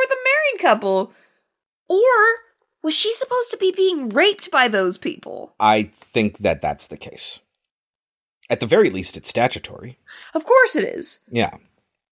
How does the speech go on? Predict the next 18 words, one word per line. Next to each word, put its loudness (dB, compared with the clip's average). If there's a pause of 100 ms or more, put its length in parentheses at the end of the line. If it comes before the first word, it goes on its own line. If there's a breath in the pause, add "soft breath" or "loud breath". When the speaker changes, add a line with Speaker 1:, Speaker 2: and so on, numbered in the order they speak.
(1400)
Speaker 1:
But -2
then 2
why 2
would 0
she 0
have 2
a -6
tape -6
of -10
Speaker 2:
She -4
Speaker 1:
it? 4
Speaker 2:
also 0
talked 0
about 0
feeling -6
numb -2 (100)
and, -6
like, -6